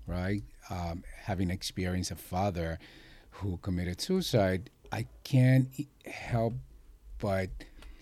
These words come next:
imagine that that experience may not be that different from a parent that loses a child or a spouse that loses a spouse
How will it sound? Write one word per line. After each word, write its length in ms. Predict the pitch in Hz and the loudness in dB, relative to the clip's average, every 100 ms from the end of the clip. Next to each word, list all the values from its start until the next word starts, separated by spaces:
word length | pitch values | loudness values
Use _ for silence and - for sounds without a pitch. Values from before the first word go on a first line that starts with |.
| - - | -20 -2
imagine 720 | 104 98 101 104 92 101 90 | 2 4 4 2 2 2 2
that 460 | 95 90 90 87 - - - - - _ _ - - - 117 | 0 0 0 -2 -8 -20 -20 -20 -20 _ _ -20 -20 -10 -4
that 240 | 110 113 113 | 4 6 6
experience 880 | 123 - 113 110 107 107 101 - - | 4 2 4 6 8 8 6 2 -4
may 320 | - 104 107 113 | 0 4 4 6
not 400 | 107 107 107 92 | 4 4 0 0
be 300 | 104 104 95 - _ - | 2 2 0 -8 _ -6
that 260 | 101 92 | -4 -4
different 460 | 104 98 - 98 95 | -4 -4 0 -2 -2
from 480 | - 90 90 90 - | -2 0 0 0 -2
a 40 | - | -8
parent 500 | - 98 95 92 90 | -4 0 2 0 -2
that 220 | 87 - | -6 -8
loses 400 | 90 92 - - | -8 -6 -8 -8
a 40 | |
child 520 | - 101 78 78 - - _ - - - - - | -8 -6 -6 -8 -12 -18 _ -20 -20 -20 -20 -2
or 300 | 107 101 98 - | 2 4 2 -2
a 100 | 98 | 2
spouse 520 | - - 107 104 101 | 2 6 8 8 6
that 220 | 98 92 | 0 -2
loses 360 | 92 92 107 - | -4 -4 -4 -6
a 60 | 95 | -4
spouse 720 | - - 85 76 - - | -4 -2 -4 -4 -8 -8